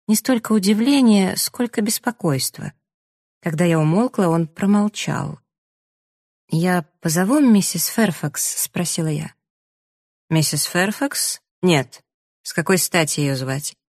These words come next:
Чем она может помочь? Пусть себе спит спокойно».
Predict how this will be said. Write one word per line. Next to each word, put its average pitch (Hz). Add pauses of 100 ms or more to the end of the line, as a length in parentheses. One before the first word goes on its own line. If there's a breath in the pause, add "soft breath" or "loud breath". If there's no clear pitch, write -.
(240)
Чем 156
она 147
может 139
помочь? 135
Пусть 175
себе 151
спит -
спокойно». -